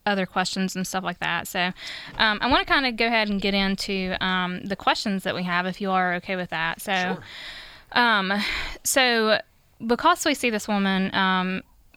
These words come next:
Speaker 1: is a Gentile, um, she's from a different nationality, different place. Um, s-, so this is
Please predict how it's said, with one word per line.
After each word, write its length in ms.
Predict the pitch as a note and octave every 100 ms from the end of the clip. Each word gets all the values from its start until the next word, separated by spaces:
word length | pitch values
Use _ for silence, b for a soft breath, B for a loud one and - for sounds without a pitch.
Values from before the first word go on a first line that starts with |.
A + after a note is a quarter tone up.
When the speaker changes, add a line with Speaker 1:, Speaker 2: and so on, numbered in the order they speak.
| -
Speaker 1:
is 200 | G#3+ G3+
a 40 |
Gentile, 640 | G3 F#3+ F3+ F#3 F3+ F#3 F#3
um, 420 | - F#3 F3+ F3+ F#3+
she's 240 | - G3
from 160 | G3 F#3+
a 60 |
different 480 | F#3+ F3+ F#3+ F#3 -
nationality, 800 | G3+ F#3 - G3+ G#3 G3+ G3 G3 F#3+
different 480 | G3+ F#3 G3 C3+ -
place. 540 | - F#3+ F#3 F3+ - B B B B
Um, 580 | G3+ G3 F3 E3+ F#3 F#3 b b b - - _
s-, 160 | - - -
so 340 | - G#3 G3
this 220 | F#3+ A3
is 440 | A#3+ G#3 F#3+ -